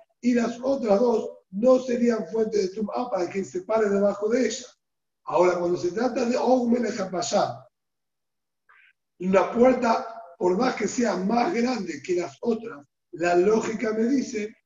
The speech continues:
que no es suficiente para hacerlo pasar por ahí, ya que las dimensiones de él eran gigantescas.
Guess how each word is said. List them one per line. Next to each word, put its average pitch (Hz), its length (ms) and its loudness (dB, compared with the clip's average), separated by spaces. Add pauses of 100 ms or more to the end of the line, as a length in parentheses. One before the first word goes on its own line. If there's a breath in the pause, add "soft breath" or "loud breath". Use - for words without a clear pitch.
que 208 180 2
no 240 220 2
es 233 100 -2
suficiente 196 960 -2 (100)
para 180 200 -2
hacerlo 226 540 -2
pasar 214 480 -4
por 208 200 -4
ahí, - 420 -4
ya 180 200 -10
que 180 60 -6
las 185 120 -2
dimensiones 180 580 0
de 226 120 2
él 233 320 -2 (100)
eran 208 360 0
gigantescas. 220 840 -6